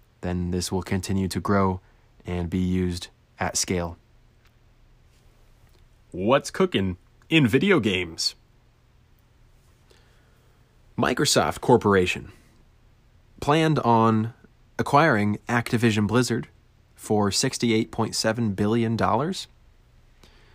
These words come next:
However, it hit another hurdle on Tuesday when a group of gamers challenged the deal in court. The federal antitrust lawsuit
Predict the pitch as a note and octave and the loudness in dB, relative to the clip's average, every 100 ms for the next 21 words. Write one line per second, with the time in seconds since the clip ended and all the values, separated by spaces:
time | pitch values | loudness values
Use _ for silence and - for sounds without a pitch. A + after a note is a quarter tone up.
0 | _ - A#2 B2 B2 C3 A#2+ A#2+ A2 D#3+ | _ -2 2 4 4 2 2 0 0 -2
1 | - - C3 B2 A#2+ A#2 A2 - D#3 D#3 | -2 -4 -2 0 0 0 -2 -2 -2 0
2 | D#2 F#2+ G#2 - F#2 F2+ - B2+ A#2 - | -4 -6 -12 -8 -6 -6 -2 -2 -2 -10
3 | - - _ - - - E3 D#3 E3+ G3 | -16 -20 _ -20 -12 -4 0 4 4 4
4 | D#3+ B2 E3 G3+ D#3+ F3+ - - C3+ C3 | 2 2 2 2 0 -4 -8 -4 0 2
5 | C3 C3 - C#3 A#2+ G2+ F#2+ F#2 F#2+ - | 0 -2 -4 -4 0 0 0 0 -4 -2
6 | A2+ G2 - - _ _ _ _ _ - | -2 -2 -6 -20 _ _ _ _ _ -20
7 | - _ _ _ - F2 - A2+ A2+ A#2 | -20 _ _ _ -12 -12 -2 2 4 2
8 | A#2+ A2 A2 G#2+ G#2 G#2 - F#2 F#2 G#2+ | 0 -2 -2 -4 -2 -4 -4 -4 -2 -2
9 | - C3 | -2 -4